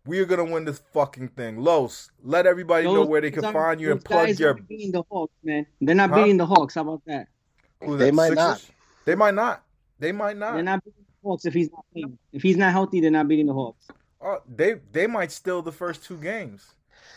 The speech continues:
Speaker 1: The
Speaker 3: Uh, only thing I'll say about that is I don't wanna overreact to the Hawks beating a non-playoff team in the first
Speaker 1: And
Speaker 3: round.
Speaker 1: that's, that's not what I'm reacting to. I'm, I'm reacting to the Wizards, you know, giving them a ride the last two games,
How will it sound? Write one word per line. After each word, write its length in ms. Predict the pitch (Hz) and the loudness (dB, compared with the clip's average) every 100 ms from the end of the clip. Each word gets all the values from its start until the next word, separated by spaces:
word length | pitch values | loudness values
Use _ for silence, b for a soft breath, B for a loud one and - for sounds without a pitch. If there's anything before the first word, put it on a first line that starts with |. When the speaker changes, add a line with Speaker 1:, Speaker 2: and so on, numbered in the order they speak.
| b b | b b
Speaker 1:
The 80 | 170 | 0
Speaker 3:
Uh, 80 | - | 2
only 240 | 156 214 220 | 2 2 0
thing 160 | 208 | -2
I'll 100 | 185 | -2
say 220 | 170 175 | -2 -4
about 300 | 160 147 143 | -4 -4 -6
that 240 | - 131 131 | -6 -8 -8
is 200 | 143 127 | -10 -10
I 100 | - 120 | -10 -8
don't 360 | 120 143 156 | -2 -2 -2
wanna 260 | 139 139 139 | -2 0 -2
overreact 880 | 123 131 123 110 107 107 113 - - | -4 -8 -8 -8 -4 -2 -2 -6 -10
to 120 | - | -8
the 140 | 107 92 | -6 -2
Hawks 640 | 113 110 98 - - - _ _ _ _ - | 2 2 0 -4 -12 -12 _ _ _ _ 2
beating 280 | 120 120 107 | 4 4 2
a 40 | |
non-playoff 640 | 107 107 104 120 107 95 - | 0 -2 -2 0 0 0 -8
team 200 | 101 95 | -10 -10
in 40 | |
the 60 | 90 | -8
first 280 | 98 90 | -6 -4
Speaker 1:
And 80 | 90 | -4
Speaker 3:
round. 140 | 87 82 | 0 2
Speaker 1:
that's, 280 | 240 - _ | 0 -2 _
that's 240 | 123 202 - | -4 -4 -2
not 180 | 254 190 | -4 -2
what 120 | 175 | -4
I'm 180 | 160 156 | -4 -4
reacting 440 | 156 180 170 143 | -4 -4 -4 -10
to. 100 | 143 | -8
I'm, 260 | 139 208 202 - | -6 -6 -10 -8
I'm 140 | 214 | -4
reacting 380 | 196 175 - 156 | 0 -2 -2 -10
to 140 | - | -8
the 120 | 135 117 | -6 -6
Wizards, 840 | 98 127 185 160 123 104 - - _ _ _ _ _ _ _ _ | -6 -4 -4 -4 -6 -8 -16 -20 _ _ _ _ _ _ _ _
you 120 | 139 139 | -10 -6
know, 140 | 110 | -6
giving 360 | 90 180 220 196 | 0 0 0 -4
them 160 | 180 | -6
a 40 | 151 | -6
ride 520 | 143 151 147 143 131 | -2 0 0 0 -2
the 60 | 127 | -6
last 400 | 135 139 135 - | -4 -4 -4 -10
two 200 | 170 143 | -14 -8
games, 540 | 127 147 127 110 101 | -4 -2 -4 -10 -14